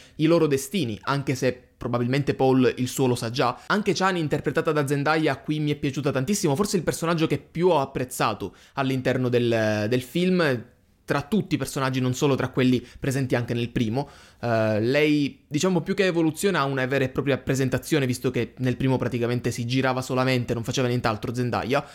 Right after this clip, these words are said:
E sarà anche forse per la bravura dell'attrice, perché l'ho visto doppiato il film, però comunque l'espressività è sempre quella.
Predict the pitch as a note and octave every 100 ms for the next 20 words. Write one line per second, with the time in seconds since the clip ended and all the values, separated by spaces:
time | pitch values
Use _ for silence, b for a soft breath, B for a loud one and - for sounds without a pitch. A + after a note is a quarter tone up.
0 | B - E3+ - G#3 A#3 G#3 F#3 D#3+ E3+
1 | - D3+ C3+ C3+ C3 C3+ C#3 D#3+ C#3+ C#3
2 | D#3 F#3+ C#3+ B2+ A#2+ B2+ - - - B2
3 | C#3+ - C#3 C3+ C#3 B2+ A2+ - A#2 A2
4 | B2+ C3+ C3+ C3+ C#3+ - B2+ B2+ - C#3
5 | - C3 C3 B2+ - B2+ - B2 B2+ C3
6 | A2 G2+ G#2